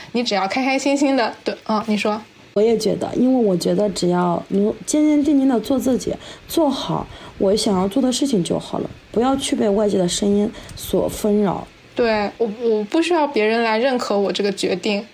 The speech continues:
Speaker 1: <laughs> 我也不需要他们的认可，我只需要按照我的意愿把我的一生过好，就，就已经很了不起了。你现在作为一个女权主义者，又作为一个不婚不育人，你在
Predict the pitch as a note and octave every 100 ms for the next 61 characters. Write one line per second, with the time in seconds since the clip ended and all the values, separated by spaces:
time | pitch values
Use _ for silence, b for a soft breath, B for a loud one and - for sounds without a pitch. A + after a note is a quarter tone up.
0 | - - - - B3 C#4+ C4+ C#4 C#4 C#4
1 | C#4 A#3+ A#3 A#3+ A3+ G3+ - G#3+ A#3 A3
2 | B3 A#3 A#3 B B B A#3+ A#3+ A3 G3
3 | G3+ A3 G#3+ G#3+ G3+ G3 G3 G3+ G3 G3
4 | G#3 A3+ A3 A#3 A#3 - - G3 G#3+ G#3
5 | A3 - C4 G3+ G3 G#3 G#3 F#3+ G3+ G#3
6 | G3+ - - C#4 - B B B B A3
7 | G3+ C4 B3+ C4 A#3+ B3+ A3+ G3+ G3 G#3+
8 | G#3 F#3 - F#3 F#3 G3 F#3+ F#3+ F#3+ F#3+
9 | - B B B B3+ A3+ G#3+ A#3 G3+ F#3
10 | F#3+ G3+ G3 G3 A3+ B3+ B3 B3+ G3 F#3
11 | G3 F#3+ F#3+ F3+ F3 F#3 G3+ F#3+ G3 B3
12 | A#3 A3